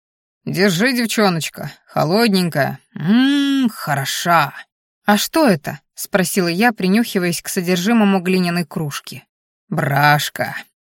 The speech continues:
То, что брашка была хороша, я определила по пене на усах Шупа и довольной улыбке. «Да пей, не бойся, ребятишек таких поем». «М, квас», ответила я, сделав глоток.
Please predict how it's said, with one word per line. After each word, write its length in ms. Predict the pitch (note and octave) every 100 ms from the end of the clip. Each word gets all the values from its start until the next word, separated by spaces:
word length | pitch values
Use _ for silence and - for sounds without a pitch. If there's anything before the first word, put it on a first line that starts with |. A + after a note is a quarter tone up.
| _
То, 120 | - C4
что 220 | - C4
брашка 420 | G#3 B3+ - -
была 220 | G3+ A3
хороша, 540 | G#3 G3 F3+ - C4+ D4 - _ _
я 280 | F3+ E3+ D4
определила 560 | C#4 B3 G#3+ A3+ B3 G#3+
по 200 | - A3+
пене 420 | - B3 F3 D3+
на 160 | D#3
усах 320 | E3 - D#3 -
Шупа 400 | - A#3+ C4+ B3+ _ _ -
и 140 | F3+
довольной 500 | F3 D#3+ F3+ F3+ F3
улыбке. 520 | E3 D3 C#3+ - F3+ _ _ _ _ -
«Да 180 | D3+ F#3+
пей, 320 | G#3+ A#3 A3
не 120 | F3+
бойся, 540 | F3 G#3 F#3 D3+ - - _ _
ребятишек 760 | - F3 G#3+ B3+ - C#4 A#3 F3
таких 360 | F#3 D#3 D#3+ -
поем». 420 | F3 D#3+ C#3 C#3 _ _ _ _ _ -
«М, 880 | G3 B3 C4 C4 B3+ B3+ B3 A#3+ A#3
квас», 920 | - F#3+ G3 F#3 E3+ D#3 - - - _ _ _
ответила 500 | F3+ D#3+ G3+ G3 F#3
я, 240 | F#3 A3
сделав 360 | G#3 F3+ F3+ E3
глоток. 560 | E3+ F#3 - C#3+ -